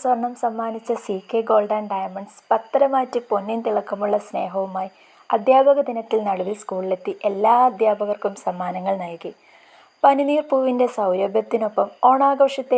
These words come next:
രുചികരമാക്കാൻ പാലട പായസ കിറ്റും സമ്മാനിച്ചവർ മടങ്ങുമ്പോൾ അധ്യാപകർ ഓരോരുത്തർക്കും അവർ ആദരിക്കപ്പെട്ടതിൻ്റെ സന്തോഷ നിറവുണ്ടായിരുന്നു. സ്കൂൾ പ്രിൻസിപ്പളും എച്ച് എമ്മും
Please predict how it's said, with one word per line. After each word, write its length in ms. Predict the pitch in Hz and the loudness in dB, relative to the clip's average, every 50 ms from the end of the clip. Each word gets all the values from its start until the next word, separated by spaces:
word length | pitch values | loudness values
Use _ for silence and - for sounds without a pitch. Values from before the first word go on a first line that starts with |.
| 240 | 2
രുചികരമാക്കാൻ 840 | 233 208 185 196 202 202 214 214 226 214 214 214 208 208 - 208 208 208 - | 0 -2 -2 -4 -2 0 0 0 2 0 -2 -4 -4 -2 -2 -2 -2 -2 0
പാലട 340 | 208 196 190 190 190 185 196 208 208 - | 2 2 2 2 0 0 -2 -2 0 0
പായസ 460 | 208 190 185 185 196 202 - - 233 226 - | 0 2 2 2 0 -2 -4 -6 -6 -4 -6
കിറ്റും 260 | 208 - - 214 214 - - | -6 -6 -8 -8 -4 -2 -2
സമ്മാനിച്ചവർ 640 | 196 185 180 185 185 190 196 190 - - 202 202 190 190 190 | -2 -2 -2 -4 -4 -4 -4 -4 -2 0 0 0 0 -2 -6
മടങ്ങുമ്പോൾ 520 | 185 180 175 175 175 175 170 170 175 180 180 - - - - - - - - - - - 233 | -6 -6 -6 -8 -10 -12 -12 -10 -10 -10 -10 -14 -20 -20 -20 -20 -20 -20 -20 -6 -2 -2 0
അധ്യാപകർ 520 | 214 269 269 269 269 262 269 262 262 262 247 220 | 4 6 6 6 6 6 4 2 2 0 0 -2
ഓരോരുത്തർക്കും 640 | 220 214 226 233 233 226 - 233 226 - - 208 196 - - - 208 | -2 0 0 -2 -2 0 -2 -4 -4 -2 -4 -4 -4 -4 -6 -6 -4
അവർ 140 | 196 196 196 190 190 196 | -4 -4 -2 0 0 0
ആദരിക്കപ്പെട്ടതിൻ്റെ 880 | 190 190 208 214 214 - 220 220 - 196 - 202 185 190 185 190 190 185 - | 0 0 -4 -4 -4 -4 -2 -2 -2 -2 0 -2 -2 -2 -4 -6 -6 -4 -2
സന്തോഷ 380 | 185 175 175 180 185 185 185 - 214 196 180 | -4 -4 -2 -2 -2 -2 0 0 -2 -2 -2
നിറവുണ്ടായിരുന്നു. 720 | 175 - 170 175 180 180 175 170 175 175 170 180 170 185 196 _ _ _ _ _ _ - - | -6 -6 -4 -6 -6 -4 -6 -6 -6 -6 -8 -10 -12 -14 -18 _ _ _ _ _ _ -8 -6
സ്കൂൾ 260 | - - 226 220 220 226 220 | -4 0 0 0 0 0 -2
പ്രിൻസിപ്പളും 680 | - 226 214 208 208 214 - 220 214 - - 208 226 220 214 - - - 185 | -2 -2 -2 -2 -4 -4 -6 -6 -4 -2 0 0 0 0 -4 -4 -2 -2 -2
എച്ച് 200 | 185 - - - 190 | -2 -2 -4 -4 -4
എമ്മും 180 | 190 196 202 | -4 -6 -6